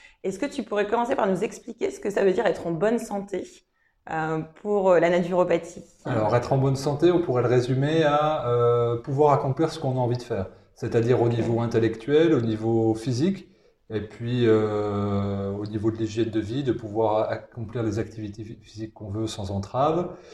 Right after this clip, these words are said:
Speaker 2: de pouvoir avoir un sommeil satisfaisant, avoir une bonne gestion des émotions, avoir des relations sociales équilibrées, puis pas avoir de problèmes organiques qu'on pourrait tous, euh, minimer. Bon, j'ai un peu mal, euh,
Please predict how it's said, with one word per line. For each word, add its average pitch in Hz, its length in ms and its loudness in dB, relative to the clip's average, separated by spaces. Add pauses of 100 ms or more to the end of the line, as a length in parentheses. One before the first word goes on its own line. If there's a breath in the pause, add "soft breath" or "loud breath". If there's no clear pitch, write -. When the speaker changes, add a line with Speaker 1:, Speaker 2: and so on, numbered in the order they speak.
(180 loud breath)
Speaker 2:
de 98 60 -10
pouvoir 107 240 -2
avoir 104 200 0
un 107 60 -2
sommeil 107 360 -2
satisfaisant, 123 1040 -4
avoir 110 800 0
une 110 120 -2
bonne 113 220 -2
gestion 117 280 -2
des 113 180 0
émotions, 151 680 -2
avoir 107 280 0
des 107 80 -4
relations 107 360 -6
sociales 120 560 -8 (540 soft breath)
équilibrées, 123 720 2
puis 110 120 -2
pas 113 140 0
avoir 113 220 2
de 110 60 0
problèmes 113 400 -2
organiques 110 440 -2
qu'on 98 160 -8
pourrait 104 440 -6
tous, - 300 -14
euh, 98 260 -4
minimer. 107 520 -6 (120)
Bon, 101 160 -6
j'ai 101 100 -6
un 98 40 -6
peu 107 160 -12
mal, 98 200 -2
euh, 98 160 -2